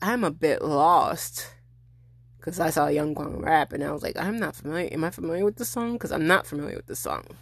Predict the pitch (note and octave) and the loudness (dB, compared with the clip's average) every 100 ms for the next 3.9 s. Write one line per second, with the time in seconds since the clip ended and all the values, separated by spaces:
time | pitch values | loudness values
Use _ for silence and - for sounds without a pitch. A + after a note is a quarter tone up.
0 | - - - - - - - - - - | -20 -20 -20 -20 -20 -20 -20 -20 -20 -20
1 | - - - - - A3+ B3 A3+ - - | -20 -20 -20 -12 2 6 6 4 -2 -8
2 | - - - - - - G3 F#3 E3+ D#3+ | -14 -20 -20 -20 -8 0 2 4 2 2
3 | - E3+ D#3+ D#3 D#3 D3+ D#3 D#3+ | 0 0 0 0 -2 -2 -4 -8